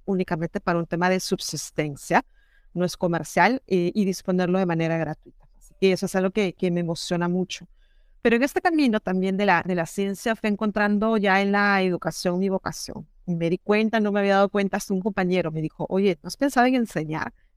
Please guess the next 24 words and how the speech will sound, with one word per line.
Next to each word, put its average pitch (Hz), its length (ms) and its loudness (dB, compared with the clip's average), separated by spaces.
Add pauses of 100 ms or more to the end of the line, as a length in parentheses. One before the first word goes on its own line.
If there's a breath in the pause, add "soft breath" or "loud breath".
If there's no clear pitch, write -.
(120)
Y 190 60 -2
así 180 140 -2
fue, 202 220 0 (360)
decidí 175 500 0
dedicarme 190 560 2
a - 20 0
esta 190 180 -4
parte 180 480 -2
de 185 220 2
la 165 140 2
docencia 175 580 -2 (100)
y 185 220 0
me 165 100 0
enamoré. 156 480 -6 (480)
Entonces 175 460 -2
yo 180 80 2
siempre 196 360 0
digo 170 240 2 (120)
que 190 240 2
la 165 140 2
ciencia 208 720 2
es 196 200 -2
mi 202 300 0
pasión, 185 640 -2